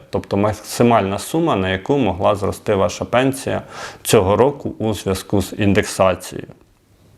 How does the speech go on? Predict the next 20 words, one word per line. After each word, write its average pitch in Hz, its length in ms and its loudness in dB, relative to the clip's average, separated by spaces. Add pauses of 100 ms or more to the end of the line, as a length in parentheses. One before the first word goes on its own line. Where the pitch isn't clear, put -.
(600)
Наступне 139 540 4
ж 95 60 2
збільшення 98 840 0 (320)
планове, 104 520 4 (280)
та 104 120 0
яке 101 220 0
дійсно 95 480 -2
буде, 98 500 2 (140)
це 104 280 0
буде 95 360 0
в 90 120 -2
квітні 107 460 0
місяці, 151 520 0
коли 101 340 0
мінімальна 101 560 2
заробітна 95 460 -2
плата 95 360 0
зросте 95 400 -2
до 95 160 2
вісьми 151 440 2